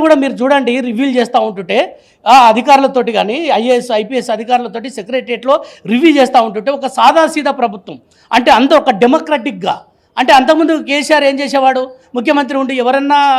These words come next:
ఆ, అంటే ఐఏఎస్ ఆఫీసర్లను, ఐపీఎస్ ఆఫీసర్లు మాట్లాడించినవాడా? అదేవిధంగా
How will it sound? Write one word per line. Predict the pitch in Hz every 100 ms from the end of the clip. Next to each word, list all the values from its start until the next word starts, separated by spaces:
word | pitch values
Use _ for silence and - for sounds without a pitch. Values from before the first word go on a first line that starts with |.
| 262 - - 240
ఆ, | 247 240
అంటే | 247 277 208 233 220
ఐఏఎస్ | 247 269 269 254
ఆఫీసర్లను, | 254 254 254 262 240
ఐపీఎస్ | 240 269 254 240
ఆఫీసర్లు | 226 269 226 220
మాట్లాడించినవాడా? | 226 233 - 208 185 196 269 - _ _ -
అదేవిధంగా | 247 294 294 277